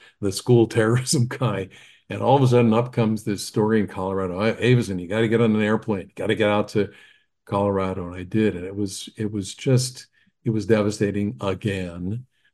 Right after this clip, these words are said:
Uh, I was there for six days. And the, the question that everyone wonders is why?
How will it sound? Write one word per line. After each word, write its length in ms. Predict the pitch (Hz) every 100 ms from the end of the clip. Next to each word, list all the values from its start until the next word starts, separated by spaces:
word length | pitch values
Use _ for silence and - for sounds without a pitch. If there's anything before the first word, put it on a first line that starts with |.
| -
Uh, 140 | 95
I 120 | 92 92
was 140 | 95
there 200 | 98 98
for 140 | -
six 320 | 92 120 117 -
days. 680 | 101 98 95 87 98 - - _ _ _ _ _ _ 110
And 580 | 107 104 104 101 98 - _ _ _ _ _ _ _ _ _ _ -
the, 160 | 123 127 - -
the 120 | 120
question 380 | 160 131 127 117
that 120 | 110
everyone 320 | 113 101 95
wonders 380 | 110 165 113 98
is 100 | 95
why? 540 | 85 87 98 95 -